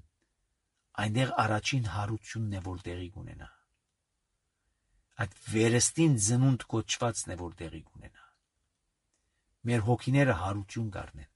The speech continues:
մահեն դեպի կյանքի, խավարեն դեպի լույսի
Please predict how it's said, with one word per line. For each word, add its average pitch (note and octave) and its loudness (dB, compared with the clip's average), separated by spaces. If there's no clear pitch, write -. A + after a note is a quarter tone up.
մահեն B2 8
դեպի A#2 0
կյանքի, G#2+ -2
խավարեն B2 6
դեպի A2+ 2
լույսի G2+ 0